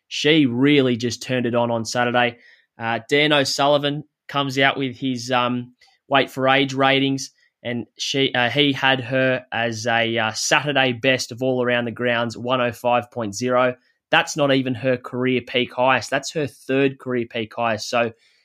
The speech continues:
there's, uh, there's, there's definitely a case to say that she will go even better again next time around. That's not even her best. Uh, and he made a good point that she could have even rated higher with a bit more tempo in the race. So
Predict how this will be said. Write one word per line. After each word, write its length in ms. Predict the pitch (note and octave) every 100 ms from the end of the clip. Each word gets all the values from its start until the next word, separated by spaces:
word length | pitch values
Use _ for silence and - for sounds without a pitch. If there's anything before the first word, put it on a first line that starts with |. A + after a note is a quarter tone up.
| _ -
there's, 300 | B2 A2 A#2+
uh, 280 | A#2+ A#2+ - _ _ _
there's, 300 | A#2+ A#2 A2+
there's 220 | - A#2+ A2+
definitely 420 | C#3+ E3 C#3 C#3
a 60 |
case 300 | C3 D3 C#3 -
to 100 | B2+
say 260 | C3 C3
that 120 | B2
she 220 | - C#3 C3+
will 160 | B2+
go 260 | A#2+ B2 B2
even 340 | A#2+ A2 G2+ -
better 260 | C3 C3+ C#3+
again 380 | A#2+ A#2 C3 C3
next 220 | B2+ B2 -
time 240 | C3 B2+
around. 320 | B2+ B2+ C3
That's 220 | C3 C3+ C3+
not 200 | C3 B2
even 180 | A#2+
her 160 | A2+ A2
best. 460 | G#2+ C#3 D3 - - _ - _ _
Uh, 220 | A#2+ A#2+ -
and 180 | B2+ B2
he 200 | C#3+ C#3
made 200 | C3+ C3
a 40 |
good 280 | A#2+ C3+ -
point 280 | C#3 C#3+ C#3+
that 140 | C3 - _ _ -
she 220 | - C3+
could 240 | - E3+
have 120 | F3
even 340 | D3 D3+ C#3+ C3
rated 320 | C3+ C#3 C3+
higher 340 | A#2 C3+ C3+
with 160 | C3+ C3+
a 40 |
bit 200 | A#2+ C3+
more 300 | C3+ C#3 D3+
tempo 440 | D#3 C#3 B2+ B2 A#2
in 100 | A2+
the 100 | A2+
race. 320 | A2+ G#2+ G#2+
So 340 | - A2+ A2